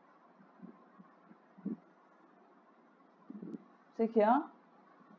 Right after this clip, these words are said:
eight into three by five plus of minus seven into one by ten. Okay,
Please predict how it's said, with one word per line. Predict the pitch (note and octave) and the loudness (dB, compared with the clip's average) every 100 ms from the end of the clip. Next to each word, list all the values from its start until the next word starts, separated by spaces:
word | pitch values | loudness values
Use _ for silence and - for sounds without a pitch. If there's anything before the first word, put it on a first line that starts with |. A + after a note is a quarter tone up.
| - - - | -20 -8 6
eight | A3 C#4+ C#4 | 8 8 8
into | C#4+ A#3 B3+ B3+ | 6 6 6 4
three | A3 F#3+ G3+ | 4 2 2
by | G3 G3+ G3 - | 4 4 4 8
five | F3 F3 C4+ - - - - - - | 10 12 8 0 -14 -20 -20 -20 0
plus | A3 G#3 G#3 - | 8 8 10 12
of | G3+ E3 A#3 - - - - | 12 12 12 8 -6 -20 0
minus | F#3+ G3+ B3 C4 C4+ - | 10 12 12 12 8 8
seven | A3 F3 G#3 B3+ | 10 10 8 4
into | G3 F3 - G#3 C4 | 2 -2 2 2 2
one | F#3+ F3+ E3 D3+ | 6 8 8 6
by | D#3+ F#3+ A3+ - | 8 8 6 4
ten. | E3+ D#3+ A#3+ - - - | 4 4 0 -10 -4 -2
Okay, | C4 D4+ | 2 2